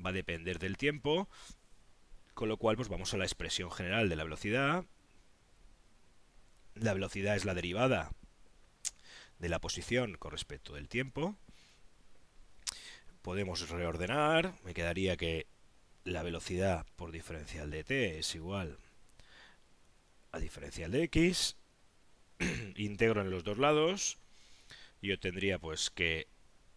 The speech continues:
hay que establecer unos límites de integración, la posición inicial y la posición final, y el tiempo, pues el tiempo inicial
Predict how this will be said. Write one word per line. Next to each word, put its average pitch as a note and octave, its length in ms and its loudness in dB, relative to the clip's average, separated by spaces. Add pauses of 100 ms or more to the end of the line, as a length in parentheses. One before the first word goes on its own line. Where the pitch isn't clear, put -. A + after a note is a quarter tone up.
(440)
hay G#2+ 120 2
que - 80 -2
establecer G#2 360 0
unos F#2 100 -4
límites F#2 240 -2
de F#2 80 -4
integración, D#3 640 0 (920)
la F#2 160 -2
posición E2+ 480 -8
inicial E2 640 -2
y F2 80 -10
la D#2 100 -6
posición - 560 -12 (100)
final, C#3+ 640 2 (920)
y C3 180 2
el E2 140 0
tiempo, G#2+ 520 -2
pues - 200 -8
el - 180 -18
tiempo D2+ 440 -16 (160)
inicial E2+ 640 -6